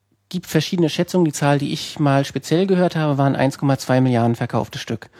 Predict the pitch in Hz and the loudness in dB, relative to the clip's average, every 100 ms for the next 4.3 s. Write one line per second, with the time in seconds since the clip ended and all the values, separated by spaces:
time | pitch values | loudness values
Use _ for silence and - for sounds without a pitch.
0 | - - - 143 147 143 - 135 139 135 | -20 -20 -6 0 0 0 0 0 2 2
1 | 127 131 127 120 - 117 113 120 120 - | 4 2 2 -2 -2 0 0 0 -2 -6
2 | - 117 113 113 110 113 - - - - | -2 0 0 0 -2 -2 -6 -8 -12 -8
3 | - 135 - _ _ - _ _ _ - | -8 -8 -12 _ _ -20 _ _ _ -4
4 | - - 104 | -4 -4 -8